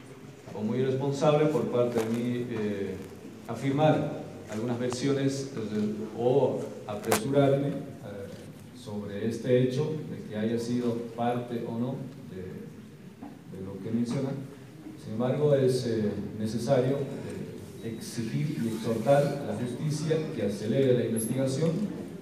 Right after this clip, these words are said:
y que sin duda, eh, implica a muchos, eh, funcionarios, también a políticos que con seguridad son parte de este hecho.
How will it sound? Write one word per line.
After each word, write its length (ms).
y 60
que 160
sin 220
duda, 420
eh, 380
implica 500
a 60
muchos, 680
eh, 240
funcionarios, 760
también 460
a 140
políticos 880
que 300
con 160
seguridad 600
son 220
parte 400
de 120
este 320
hecho. 240